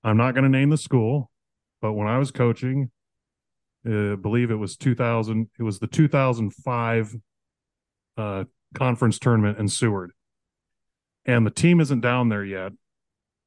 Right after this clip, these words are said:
I was down there early so I could scout some games. And I'm watching these two teams play. And one of the teams was kinda like what you were saying,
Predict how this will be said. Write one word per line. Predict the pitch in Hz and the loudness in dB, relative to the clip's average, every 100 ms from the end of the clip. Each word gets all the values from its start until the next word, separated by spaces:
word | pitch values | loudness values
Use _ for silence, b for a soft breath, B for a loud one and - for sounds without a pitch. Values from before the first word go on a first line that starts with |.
| _ - | _ 0
I | 131 | 2
was | 120 | 2
down | 127 123 | 2 4
there | 120 117 | 4 2
early | 113 107 98 98 | 0 -2 -2 -6
so | 92 107 | -4 -4
I | |
could | 101 - | -4 -6
scout | - 110 110 | -2 -2 0
some | 117 | 0
games. | 110 107 95 92 - - _ _ _ _ _ _ _ _ _ _ _ _ _ _ - | 2 0 -4 -8 -14 -20 _ _ _ _ _ _ _ _ _ _ _ _ _ _ 0
And | 120 | 4
I'm | 131 | 6
watching | 135 135 - 120 | 4 4 0 2
these | 117 135 | 2 2
two | - 143 | 0 -2
teams | 143 143 127 | 0 0 0
play. | - 135 107 95 95 - _ _ _ - | -2 -6 -6 -6 -10 -12 _ _ _ -2
And | 123 120 | 2 4
one | 147 | 4
of | |
the | 131 | 2
teams | - 127 110 107 101 | -2 -2 0 0 -2
was | 104 101 - - _ _ _ _ _ | -4 -4 -6 -14 _ _ _ _ _
kinda | 113 104 | -4 -2
like | 104 117 | 0 0
what | 113 | 0
you | 117 | 0
were | 107 | 0
saying, | - 98 92 | -2 -4 -4